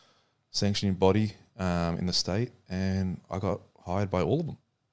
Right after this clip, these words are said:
So in two thousand and fourteen, I actually worked thirty-eight shows that year. It's almost every weekend. Um, I remember driving to Newcastle.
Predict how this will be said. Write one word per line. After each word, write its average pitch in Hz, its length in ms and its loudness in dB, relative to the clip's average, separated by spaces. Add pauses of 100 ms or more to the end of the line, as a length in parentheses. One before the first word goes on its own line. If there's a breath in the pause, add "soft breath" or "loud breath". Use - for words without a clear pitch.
(120)
So 87 500 -2
in 90 200 -6
two - 180 -6
thousand 107 320 0
and 85 120 -6
fourteen, 95 640 -2 (260)
I 98 140 -4
actually 98 280 -4
worked 92 340 -2
thirty-eight 107 760 -2
shows 95 320 -2
that 82 140 -4
year. 78 180 -12 (760)
It's - 100 -6
almost 110 240 2
every 95 160 0
weekend. 92 360 -2 (440)
Um, 82 800 -4 (800)
I 92 100 -14
remember 98 380 -2
driving 98 360 2
to 87 40 -2
Newcastle. 90 680 -2